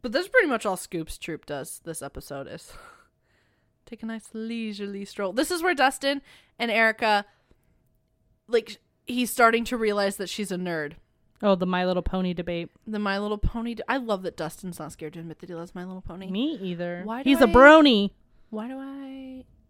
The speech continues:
Speaker 1: No, that's when they're trying to escape. When Steve and Robin are taken.
Speaker 2: Yeah, I don't know.
Speaker 1: We clearly know nothing.
Speaker 2: <laughs>
Speaker 1: Um, <clears throat>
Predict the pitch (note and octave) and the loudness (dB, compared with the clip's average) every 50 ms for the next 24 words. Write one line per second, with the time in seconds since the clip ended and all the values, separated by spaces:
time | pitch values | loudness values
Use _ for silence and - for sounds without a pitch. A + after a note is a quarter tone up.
0 | _ _ _ _ _ - A#3+ C4+ C#4 C#4 B3+ C#4 D4 D4 - - E4 E4 D4+ C#4 | _ _ _ _ _ -6 -4 -2 -2 0 0 -2 -4 -4 -6 -6 -4 -4 -2 -2
1 | B3+ B3 A#3+ A3+ A3+ G3+ - - - A#3+ A3+ G#3+ G3+ - F3 - - - - _ | -2 -2 -2 -2 -2 -4 -6 -6 -6 -6 -4 -4 -6 -8 -10 -10 -12 -14 -18 _
2 | - A#3 A#3+ A#3 F#3+ - _ _ - - - _ _ _ _ _ _ _ _ _ | -4 -4 -4 -4 -6 -10 _ _ -10 -10 -10 _ _ _ _ _ _ _ _ _
3 | _ _ _ _ _ _ _ _ _ G3+ G3+ F#3+ F#3+ - - - - - - _ | _ _ _ _ _ _ _ _ _ -6 -6 -6 -6 -8 -12 -18 -18 -18 -16 _
4 | - A3 G#3+ G#3+ G3+ G3 G#3 G3+ G3 F#3+ F#3 - _ - - _ _ _ _ - | -8 -6 -6 -6 -6 -6 -8 -8 -6 -8 -10 -12 _ -20 -20 _ _ _ _ -10
5 | G3 G#3 G3 G3 G3 G3+ F#3+ E3+ D#3+ - - - A3+ G#3+ - - - - - - | -6 -4 -4 -4 -4 -6 -6 -8 -10 -12 -16 -16 -16 -14 -14 -16 -18 -18 -18 -18
6 | F#3 G#3 A3 A3 A#3 B3 A3+ - _ F3+ E3+ E3 D#3+ D#3+ E3 E3+ - - - _ | -18 -12 -6 -4 -4 -4 -4 -6 _ -8 -6 -6 -4 -6 -6 -8 -12 -20 -20 _
7 | _ _ _ _ _ _ G3 G3+ - - - B3 B3 A#3 A3 G#3+ G3+ F#3 F3 F3 | _ _ _ _ _ _ -16 -16 -16 -10 -8 -8 -6 -6 -6 -8 -8 -8 -10 -10
8 | E3+ F3 F#3 G#3 A3+ A#3+ - _ _ - - - - - A3 A3+ A#3 A3 G#3 A3 | -12 -12 -10 -12 -12 -14 -16 _ _ -20 -20 -20 -20 -20 -20 -20 -20 -20 -20 -20
9 | _ _ C4+ A3 - - F4 D#4 - - B3+ B3+ B3+ A3+ - _ _ - - C4+ | _ _ 0 0 4 6 6 6 8 6 2 2 2 -2 -6 _ _ -10 -8 -6
10 | C4 B3 A3 G3+ G3 | -6 -6 -6 -10 -12